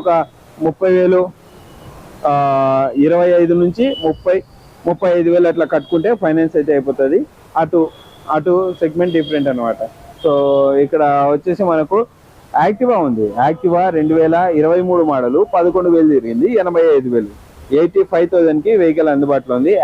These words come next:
Activa. So చూసుకోండి. And ఇక్కడ Royal Enfield నుంచి Thunderbird ఉంది, త్రీ ఫిఫ్టీ ఎక్స్ అంట ఇది, త్రీ ఫిఫ్టీ ఎక్స్ అంటే ఎయిటీన్ మోడల్, నైన్టీన్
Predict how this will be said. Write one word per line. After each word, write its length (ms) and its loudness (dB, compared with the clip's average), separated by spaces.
Activa. 340 -2
So 100 -2
చూసుకోండి. 420 -4
And 120 0
ఇక్కడ 160 0
Royal 300 2
Enfield 360 0
నుంచి 220 0
Thunderbird 540 0
ఉంది, 180 2
త్రీ 260 0
ఫిఫ్టీ 260 -4
ఎక్స్ 320 0
అంట 100 -2
ఇది, 160 2
త్రీ 200 2
ఫిఫ్టీ 320 0
ఎక్స్ 220 -6
అంటే 180 0
ఎయిటీన్ 340 0
మోడల్, 380 0
నైన్టీన్ 280 0